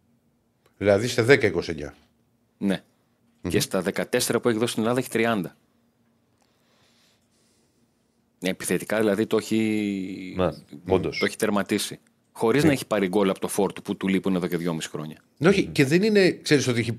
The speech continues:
Speaker 1: υπάρχει ένας παίκτης που μπορεί να σου έχει βάλει δεκαπέντε γκολ.
Speaker 2: Όχι, να φανταστείτε, ο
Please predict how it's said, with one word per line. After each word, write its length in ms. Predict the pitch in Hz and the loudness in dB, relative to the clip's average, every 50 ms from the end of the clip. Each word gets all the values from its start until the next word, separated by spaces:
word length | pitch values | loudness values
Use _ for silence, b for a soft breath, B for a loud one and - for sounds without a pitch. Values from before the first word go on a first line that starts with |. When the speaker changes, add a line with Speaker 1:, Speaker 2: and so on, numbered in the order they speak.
| - | -4
Speaker 1:
υπάρχει 280 | 113 104 - 127 107 110 | -4 4 4 4 4 4
ένας 160 | 113 110 101 | 0 0 0
παίκτης 180 | - 110 - - | 0 -4 -4 0
που 60 | 107 | 2
μπορεί 120 | 104 104 | 2 4
να 60 | 101 - | 4 2
σου 60 | 110 | 0
έχει 100 | 92 87 | -2 2
βάλει 180 | 101 107 101 | 2 2 4
δεκαπέντε 400 | 92 101 95 98 87 95 85 87 | 4 2 2 2 2 2 -2 -2
γκολ. 200 | 82 85 85 82 82 - _ _ _ _ _ _ _ _ _ _ _ _ _ _ _ _ _ _ _ _ _ _ _ _ _ _ _ _ _ _ _ _ _ _ _ _ _ _ _ _ - - | -2 -2 -2 -4 -4 -10 _ _ _ _ _ _ _ _ _ _ _ _ _ _ _ _ _ _ _ _ _ _ _ _ _ _ _ _ _ _ _ _ _ _ _ _ _ _ _ _ -8 -2
Speaker 2:
Όχι, 320 | 135 131 120 - 90 82 - | -2 -2 0 0 -2 -2 0
να 140 | 113 113 101 | 0 -2 0
φανταστείτε, 540 | 113 104 98 104 - - 139 - 151 143 | 0 -2 -2 -2 0 0 0 2 4 2
ο 160 | 127 92 95 | 2 4 2